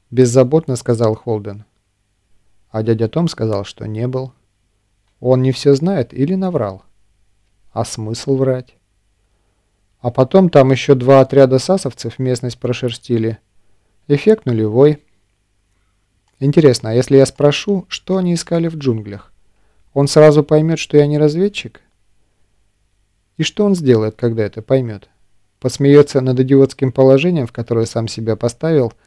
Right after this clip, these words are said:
не без моей, кстати, помощи. Или пустит мне пулю в лоб, чтоб информация о его позоре не достигла благословенной метрополии?»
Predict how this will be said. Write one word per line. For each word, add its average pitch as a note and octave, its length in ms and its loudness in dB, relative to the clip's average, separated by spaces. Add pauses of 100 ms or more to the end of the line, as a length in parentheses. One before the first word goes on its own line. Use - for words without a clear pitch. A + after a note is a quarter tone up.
(340)
не F3+ 140 0
без F3+ 220 2
моей, B2+ 260 -2
кстати, - 380 -14
помощи. A2 600 -8 (640)
Или C#3+ 180 2
пустит C3 460 -2
мне A2+ 140 -6
пулю A#2+ 320 0
в C#3 100 -4
лоб, D3 240 -2 (160)
чтоб - 320 -8
информация C#3+ 600 0
о C3+ 100 0
его C3+ 220 4
позоре D3 400 0
не B2+ 120 -2
достигла C#3 540 -2
благословенной A#2 800 -4
метрополии?» A#2 720 -6